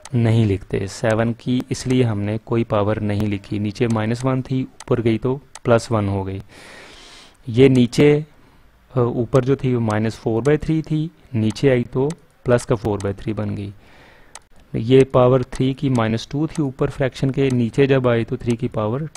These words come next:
टू बन गई, ठीक है। अच्छा जी, ये जो थ्री की power four by three है ना, थ्री की power four by three को आप इस तरह लिख सकते हैं, वन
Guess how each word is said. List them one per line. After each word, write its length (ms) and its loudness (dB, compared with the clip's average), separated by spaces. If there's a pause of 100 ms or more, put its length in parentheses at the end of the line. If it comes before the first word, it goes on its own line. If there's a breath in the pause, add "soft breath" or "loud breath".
(100)
टू 140 2
बन 220 -2
गई, 120 -6
ठीक 240 -4
है। 100 -2 (1600 loud breath)
अच्छा 260 2
जी, 80 -2
ये 160 2
जो 100 0
थ्री 260 0
की 120 -4
power 420 2
four 580 0
by 140 4
three 280 0
है 100 4
ना, 300 -2 (240)
थ्री 180 2
की 100 0
power 260 0
four 300 0
by 120 0
three 180 -2
को 140 -2
आप 160 2
इस 160 -4
तरह 100 0
लिख 120 -2
सकते 360 -8
हैं, 120 -2
वन 520 0